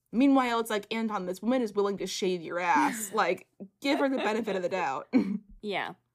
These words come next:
Speaker 2: Uh, I agree. But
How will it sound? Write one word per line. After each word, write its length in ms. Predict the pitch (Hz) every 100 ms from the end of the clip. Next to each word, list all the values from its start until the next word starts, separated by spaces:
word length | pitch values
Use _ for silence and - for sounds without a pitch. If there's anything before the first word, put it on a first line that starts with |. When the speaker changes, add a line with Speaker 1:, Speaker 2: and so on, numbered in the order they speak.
| _ _ _ _ _ -
Speaker 2:
Uh, 460 | 202 185 170 151 - _ _ _ 214
I 40 |
agree. 400 | 196 170 131 - _ _ _ _ -
But 440 | 196 160 156